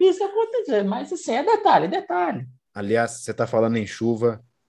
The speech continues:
Speaker 2: né? A gente tá em Belo Horizonte e como tá quente aqui na, na capital mineira. Impressionante. Tá,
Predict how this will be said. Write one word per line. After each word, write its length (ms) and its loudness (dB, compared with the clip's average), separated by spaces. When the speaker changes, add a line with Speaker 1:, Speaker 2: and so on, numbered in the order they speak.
Speaker 2:
né? 400 -4
A 80 -14
gente 260 -12
tá 220 0
em 180 -4
Belo 320 2
Horizonte 600 -2
e 260 -12
como 280 -4
tá 200 -4
quente 520 -4
aqui 320 -6
na, 240 -6
na 160 -10
capital 440 -6
mineira. 380 -4
Impressionante. 880 -6
Tá, 220 -6